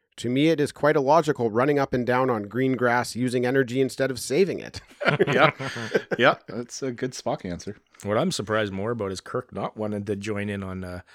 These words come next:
Speaker 3: some of the, the fun stuff, you know? He's the energetic one.
Speaker 1: Yeah, I don't know. I don't, I don't know why he didn't wanna go. Maybe he just would prefer to have the ship to himself for some reason, but
Speaker 3: Maybe he's waiting for his continuation back massage from <laughs> Spock
Speaker 1: Oh,
Speaker 3: later
Speaker 1: that's
Speaker 3: on
Speaker 1: why
Speaker 3: or
Speaker 1: they're not
Speaker 3: something.
Speaker 1: going.
Speaker 3: <laughs>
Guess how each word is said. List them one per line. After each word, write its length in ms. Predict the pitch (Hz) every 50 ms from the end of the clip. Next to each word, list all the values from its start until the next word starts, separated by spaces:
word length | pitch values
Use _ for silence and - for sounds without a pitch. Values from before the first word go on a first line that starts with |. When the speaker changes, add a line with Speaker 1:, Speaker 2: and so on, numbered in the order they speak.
| - _ _
Speaker 3:
some 200 | - - 101 95 92
of 60 | 87
the, 180 | 87 90 - - _
the 140 | - 92 90
fun 340 | - - - 110 110 107 107
stuff, 420 | - - - 95 90 90 - -
you 100 | 87 85 85
know? 240 | 95 110 113 107 - _ _ _ _ _ _ _ _ _ _ _
He's 240 | - 98 107 104 101
the 100 | 95 95
energetic 480 | 98 101 95 90 95 104 110 104 -
one. 200 | 85 85 95 - _ _ _ _ _ _ _ _ _ _ _ _
Speaker 1:
Yeah, 160 | 139 156 160
I 80 | 151 165
don't 120 | 196 202
know. 220 | 226 311 311 101
I 80 | 80 104
don't, 160 | 139 147 - 101
I 140 | 120 123
don't 140 | 139 160 147
know 80 | 139 135
why 140 | 135 135 131
he 60 | 135
didn't 160 | 135 135 135
wanna 160 | 131 127 123 107
go. 220 | 95 101 127 175
Maybe 240 | 113 123 120 131 123
he 80 | 127
just 380 | 117 123 117 - - - - - - _ _ _ _ _ _
would 120 | - 113 -
prefer 340 | 123 117 - - 104 101 113
to 60 | 113
have 140 | 107 110 98
the 60 | 98
ship 220 | 92 - 117 113 -
to 80 | - 117
himself 400 | 104 90 - - - 131 160 -
for 100 | - 120
some 200 | - 143 139 143
reason, 420 | 151 151 147 151 165 170 196 190 147
but 160 | - 95 92
Speaker 3:
Maybe 220 | 90 101 107 107
he's 100 | 101 98
waiting 220 | 95 95 98 95 101
for 320 | - 104 95 87 85 - - _ _ -
his 240 | 95 90 87 - - _ - -
continuation 680 | - 92 - - 101 98 95 92 95 - - 92 87
back 260 | 82 - 87 - -
massage 400 | 101 95 - - 90 92 101 107
from 240 | - - 90 90 98
<laughs> 0 |
Spock 360 | - - - - - - - 127
Speaker 1:
Oh, 160 | 151 165 175
Speaker 3:
later 140 | 160 139 139
Speaker 1:
that's 160 | 160 131 120
Speaker 3:
on 60 | -
Speaker 1:
why 80 | 208 185
Speaker 3:
or 40 | 165
Speaker 1:
they're 120 | 156 135
not 220 | 127 113 - 131
Speaker 3:
something. 0 |
Speaker 1:
going. 380 | - 95 95 98 110 151 196 202
Speaker 3:
<laughs> 200 | 147 - -